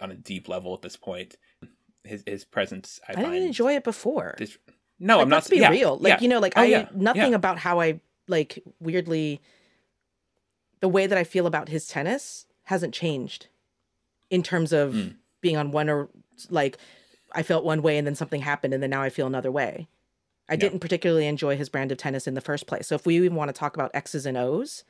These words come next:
Speaker 2: I don't really have anything really constructive to say, regardless.
Speaker 1: No.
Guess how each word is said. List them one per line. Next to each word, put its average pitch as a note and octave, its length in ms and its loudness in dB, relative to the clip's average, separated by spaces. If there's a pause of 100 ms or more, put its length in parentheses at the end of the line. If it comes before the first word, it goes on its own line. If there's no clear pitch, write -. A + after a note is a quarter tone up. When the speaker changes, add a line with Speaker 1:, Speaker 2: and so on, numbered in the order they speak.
(680)
Speaker 2:
I F3 60 0
don't F3+ 160 2
really D#3+ 220 4
have D3+ 240 -2
anything C#3 300 -4
really B2+ 220 0
constructive B2 460 -8
to - 80 -12
say, - 320 -10 (840)
regardless. - 640 -6
Speaker 1:
No. - 140 -12